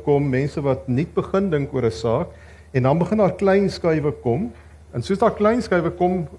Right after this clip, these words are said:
ontstaan daar klein weerstande. Uh, en dan soos die tyd aangaan, uh, bereik jy sekere punt waar dit lyk asof die paradigma gaan skuif, waar die ou paradigma verbygaan en 'n nuwe paradigma tot stand gaan kom. Uh,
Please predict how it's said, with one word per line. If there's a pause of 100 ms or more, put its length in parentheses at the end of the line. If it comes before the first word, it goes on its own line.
ontstaan
daar
klein
weerstande. (720)
Uh,
en
dan
soos
die
tyd
aangaan, (380)
uh, (420)
bereik
jy
sekere
punt
waar
dit
lyk
asof
die
paradigma
gaan
skuif,
waar
die
ou
paradigma
verbygaan
en
'n
nuwe
paradigma
tot
stand
gaan
kom. (840)
Uh,